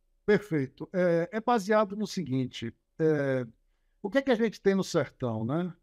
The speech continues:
Duas coisas importantíssimas. Primeiro, embora o nome sertão, muita gente diga que tenha vindo da palavra desertão,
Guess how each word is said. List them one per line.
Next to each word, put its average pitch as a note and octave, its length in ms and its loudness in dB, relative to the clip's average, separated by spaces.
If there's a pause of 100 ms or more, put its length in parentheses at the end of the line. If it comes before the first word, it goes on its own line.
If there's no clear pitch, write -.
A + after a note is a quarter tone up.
(140)
Duas G#3 320 0
coisas A3 220 0
importantíssimas. E3 1200 -6 (920)
Primeiro, G3+ 380 2
embora A#3 260 2
o A3+ 40 0
nome A3 200 0
sertão, E3+ 640 0
muita E3 300 -2
gente C#3 300 -4
diga D#3+ 180 0
que D3 140 -6
tenha D3 200 0
vindo D#3+ 180 0
da D3 100 0
palavra C#3+ 300 -2
desertão, F3+ 920 0